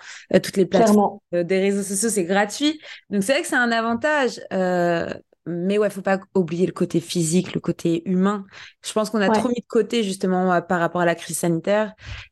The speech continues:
Speaker 1: Et, euh, et là, ça y est, c'est deux mille vingt-trois, là, c'est parti, quoi. Faut, faut voir
Speaker 2: Ouais.
Speaker 1: du monde, faut, <laughs> faut
Speaker 2: Il
Speaker 1: bouger.
Speaker 2: faut, il faut, euh, il faut réussir à se digitaliser. Et c'est, c'est intéressant ce que tu dis parce que, au final, ce côté contact humain, ce côté, euh, créer une relation avec l'autre,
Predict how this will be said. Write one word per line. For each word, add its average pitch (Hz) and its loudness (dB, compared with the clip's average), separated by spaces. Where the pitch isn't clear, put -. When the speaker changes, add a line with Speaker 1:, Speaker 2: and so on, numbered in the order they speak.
Speaker 1:
Et, 165 2
euh, 156 0
et 170 -2
là, 196 2
ça 208 -2
y 233 2
est, 214 0
c'est 180 -4
deux 160 -2
mille 170 2
vingt-trois, 190 0
là, 226 2
c'est 208 -4
parti, 262 -2
quoi. 247 0
Faut, 202 0
faut 202 -6
voir 214 6
Speaker 2:
Ouais. 233 6
Speaker 1:
du 233 -4
monde, 294 2
faut, 226 0
<laughs> 302 -2
faut 233 0
Speaker 2:
Il 196 -2
Speaker 1:
bouger. 214 2
Speaker 2:
faut, 277 6
il 254 4
faut, 269 6
euh, 214 6
il 220 2
faut 294 2
réussir 277 4
à 240 4
se 214 -2
digitaliser. 226 2
Et 269 4
c'est, 226 2
c'est 226 -2
intéressant 226 2
ce 330 -6
que 247 2
tu 233 -2
dis 285 2
parce 247 0
que, 208 2
au 233 4
final, 240 4
ce 254 4
côté 233 4
contact 233 0
humain, 240 4
ce - 2
côté, 233 4
euh, 220 4
créer 240 4
une 240 6
relation 226 4
avec 214 4
l'autre, 233 4